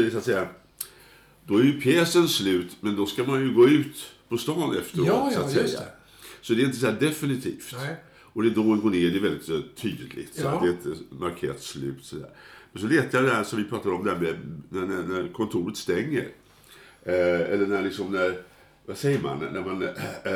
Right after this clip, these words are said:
Speaker 1: eh, tar ner skylten och sånt där. Men det blir liksom lite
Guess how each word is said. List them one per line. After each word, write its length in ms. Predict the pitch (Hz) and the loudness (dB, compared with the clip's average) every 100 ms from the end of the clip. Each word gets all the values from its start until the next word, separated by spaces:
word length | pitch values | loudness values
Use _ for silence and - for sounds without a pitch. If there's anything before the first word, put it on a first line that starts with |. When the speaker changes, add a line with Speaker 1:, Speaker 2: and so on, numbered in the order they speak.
| 98 | -2
Speaker 1:
eh, 80 | 98 - - - | -4 -14 -20 -4
tar 120 | 117 | 2
ner 140 | 117 | 2
skylten 640 | 127 117 123 147 - 104 67 - | 4 4 4 2 -2 -2 -4 -10
och 80 | - | -10
sånt 180 | 110 - | -8 -6
där. 320 | 57 55 - - _ - - _ | -8 -8 -14 -20 _ -20 -20 _
Men 140 | 104 107 | -6 -2
det 60 | |
blir 140 | 131 131 | 0 0
liksom 240 | 117 117 | -2 -4
lite 360 | 120 110 110 | -4 0 0